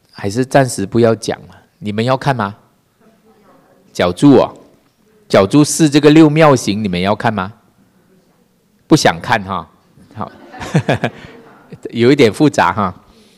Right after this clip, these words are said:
呃，好，迟一点啦哈，迟一点我等看到大家比较成熟了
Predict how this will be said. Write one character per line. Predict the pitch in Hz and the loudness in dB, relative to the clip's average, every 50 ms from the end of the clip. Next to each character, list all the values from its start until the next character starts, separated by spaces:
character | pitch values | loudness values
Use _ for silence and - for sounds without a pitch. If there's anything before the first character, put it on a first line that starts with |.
| _ _ _ | _ _ _
呃， | - 113 104 101 101 104 101 98 | -4 -2 -2 0 0 -2 -4 -2
好， | 101 98 85 82 - - _ _ _ _ _ _ | -2 -2 -2 -4 -8 -16 _ _ _ _ _ _
迟 | - - - 131 | -6 -2 2 2
一 | 151 175 | 2 4
点 | 143 117 92 90 | 2 2 0 0
啦 | 98 90 | -2 -2
哈， | 95 107 95 90 - - - _ | 0 -2 -2 -2 -6 -12 -20 _
迟 | - - 127 | -4 0 2
一 | 135 143 | 2 4
点 | 147 131 110 | 4 2 2
我 | 98 95 92 | 2 0 -2
等 | 92 - 92 90 85 82 - - - | -2 -4 -6 -8 -8 -12 -16 -16 -6
看 | - 131 127 | -4 -2 0
到 | 127 123 | 0 2
大 | 117 127 123 | 2 2 2
家 | 117 117 107 101 | 2 2 0 0
比 | 98 92 | -2 -4
较 | 87 110 113 | -4 -4 -4
成 | - - 95 90 95 | -2 -4 -6 -6 -6
熟 | 110 - 101 87 92 | -6 -4 -4 -2 -2
了 | 98 90 | -4 -6